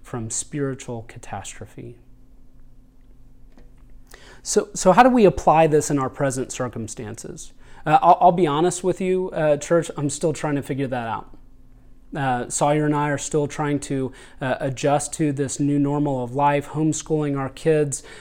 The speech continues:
Uh, we're still trying to figure it out, figure out what, uh, marriage in the midst of all of this looks like, look, uh, figure out what, um, uh, discipleship looks like and being friends looks like and just,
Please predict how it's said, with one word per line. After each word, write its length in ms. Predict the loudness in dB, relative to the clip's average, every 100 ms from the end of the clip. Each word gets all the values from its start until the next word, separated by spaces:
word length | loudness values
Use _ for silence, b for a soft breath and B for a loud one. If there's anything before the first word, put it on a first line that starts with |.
| B
Uh, 200 | -4 -2
we're 140 | -2 -2
still 220 | 2 2
trying 200 | 6 4
to 80 | 6
figure 260 | 6 8
it 60 | 10
out, 440 | 10 8 2 -8
figure 240 | -2 4 8
out 180 | 8 6
what, 280 | 2 0
uh, 220 | -2 0 0
marriage 760 | 0 0 2 2 0 -2 -8
in 180 | -4 0
the 60 | 2
midst 360 | 2 0 0
of 140 | -4 0
all 300 | 0 2 0
of 120 | 0
this 300 | -2 -2 -6 B B B
looks 360 | 0 0 0
like, 280 | -2 -2 -4
look, 360 | -6 -2 -2 -2
uh, 380 | -6 -6 -6 -8
figure 300 | -4 -2 2
out 160 | 2 2
what, 240 | -2 -2 B B
um, 420 | -6 -2 0 -2 -4
uh, 220 | -8 -6 -6
discipleship 1000 | -8 -6 0 0 0 -2 -2 -2 -2
looks 360 | 0 -2 -2 -2
like 340 | -2 0 -2
and 180 | -6 -6
being 240 | 0 0 -2
friends 560 | -6 -4 0 0 -2
looks 320 | -2 -2 -2
like 360 | -4 -2 -2 -4
and 180 | -8 -6
just, 200 | -6